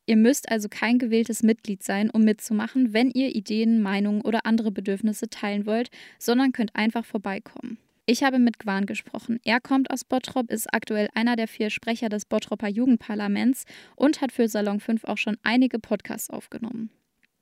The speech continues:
Gwan hat mir von aktuellen Projekten berichtet. Gerade beteiligen sie sich zum Beispiel am Stolperstein-Projekt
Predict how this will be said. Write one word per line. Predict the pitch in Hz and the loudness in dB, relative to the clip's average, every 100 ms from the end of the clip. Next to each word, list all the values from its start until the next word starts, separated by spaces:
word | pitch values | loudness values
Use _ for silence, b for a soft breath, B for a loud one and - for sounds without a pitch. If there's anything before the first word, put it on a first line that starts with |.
| _ | _
Gwan | - 208 262 | -4 2 2
hat | 277 - | 2 2
mir | 247 | 2
von | - | 2
aktuellen | 226 233 233 220 220 | -2 -2 -2 -2 -2
Projekten | - 214 262 - 214 | 0 0 0 -2 -2
berichtet. | 202 202 - 240 247 - | -2 -4 -4 -6 -6 -8
Gerade | - 226 294 | -4 -2 -2
beteiligen | 277 - 233 233 233 | -4 -2 -2 2 0
sie | 214 208 | 0 -2
sich | 226 - | -4 -4
zum | 214 | -4
Beispiel | 196 208 - | -2 -2 -2
am | 208 | -4
Stolperstein-Projekt | 202 - 226 262 240 - 202 - 208 233 | -2 0 0 0 -4 -4 -4 -2 -2 -2